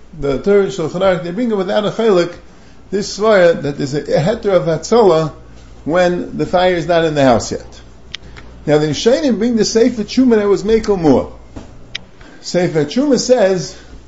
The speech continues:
three kulas. One kula is that hatzalah is only when you're bringing it out of your rishus. You bring it into a chatzim mishutafes, a chatzim revis, you bring it into a mavi ukadema.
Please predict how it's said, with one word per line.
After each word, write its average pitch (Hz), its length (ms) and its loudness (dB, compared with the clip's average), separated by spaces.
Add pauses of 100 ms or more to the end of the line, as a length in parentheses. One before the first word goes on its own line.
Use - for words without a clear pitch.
(600)
three 285 220 0
kulas. - 600 0 (720)
One 269 260 0
kula 233 320 0
is 143 540 0
that 127 180 2
hatzalah 185 540 0
is 147 100 -6
only 175 460 0 (260)
when 143 220 -2
you're 127 80 2
bringing 196 320 0
it 143 340 0 (640)
out 202 220 2
of 170 160 0
your 196 220 4
rishus. - 640 0
You 123 80 -2
bring 190 220 0
it 170 100 -4
into 190 320 -2
a - 20 0
chatzim 165 460 -2
mishutafes, 143 680 0
a 127 40 -2
chatzim 156 400 -2
revis, 147 340 0
you 127 80 -2
bring 175 220 -4
it 151 100 -4
into 127 260 -2
a 123 40 -2
mavi 139 420 0
ukadema. 120 500 0